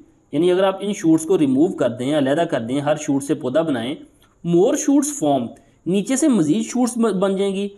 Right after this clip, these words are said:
अब देखें वो जो आपने shoots अलहदा की, नीचे से और shoots बनी, आपने उनको भी अलहदा किया, वो genetically identical हैं क्योंकि एक ही पौधे से उनको अलहदा किया गया, लिहाजा उन्हें हम कहेंगे clonal plants। एक ही पौधे से जितनी भी shoots बनी हैं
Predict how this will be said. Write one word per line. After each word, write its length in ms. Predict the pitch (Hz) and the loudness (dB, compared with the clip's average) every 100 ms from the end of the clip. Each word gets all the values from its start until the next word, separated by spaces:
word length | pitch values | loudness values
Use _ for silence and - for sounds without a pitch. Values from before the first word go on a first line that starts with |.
| _ _ _ _ | _ _ _ _
अब 140 | 175 147 | -4 0
देखें 280 | 147 233 | -2 0
वो 160 | 247 240 | 0 0
जो 320 | 247 254 254 180 | 0 -2 -2 -4
आपने 260 | 170 202 | -4 -6
shoots 340 | - 175 185 165 | -6 -6 -4 -2
अलहदा 280 | 139 185 | 0 0
की, 260 | 214 151 170 | 0 0 0
नीचे 260 | 165 147 165 | 0 0 0
से 120 | 175 | 2
और 180 | 147 156 | 2 0
shoots 220 | 175 175 | -2 -2
बनी, 280 | 143 147 156 | 0 2 2
आपने 220 | 151 156 | 2 0
उनको 240 | 151 196 | 0 0
भी 80 | 190 | 0
अलहदा 220 | 147 143 | 0 0
किया, 400 | 143 120 131 - - _ _ | -2 -2 -2 -4 -14 _ _
वो 80 | 254 | -2
genetically 540 | 202 165 147 180 220 | 0 0 0 -4 -2
identical 500 | 233 240 254 302 302 | -2 0 0 2 0
हैं 240 | 208 123 - - | -2 -8 -18 -4
क्योंकि 280 | 143 214 202 | -2 -2 -4
एक 220 | 196 214 | -2 -2
ही 80 | 269 | -2
पौधे 340 | 277 247 226 240 | -2 -2 -2 -2
से 80 | |
उनको 220 | 247 233 247 | -2 0 0
अलहदा 260 | 240 233 | 2 0
किया 200 | 226 156 | 0 -2
गया, 180 | 123 120 | 0 -2
लिहाजा 340 | 131 143 151 | 0 0 0
उन्हें 160 | 175 170 | 0 0
हम 60 | 156 | 0
कहेंगे 320 | 165 180 233 | 0 0 -4
clonal 440 | 226 175 170 180 | -2 0 2 0
plants। 480 | 180 127 110 104 - _ _ _ _ | 0 -4 -6 -8 -14 _ _ _ _
एक 200 | 160 165 | 2 2
ही 80 | 214 | -2
पौधे 300 | - 135 135 | -4 -2 -2
से 120 | 139 | -2
जितनी 300 | 160 139 185 | -2 -2 -2
भी 100 | 196 | -4
shoots 320 | 190 143 139 - | -2 -2 -2 -4
बनी 260 | 117 120 | -6 -4
हैं 180 | 147 | -6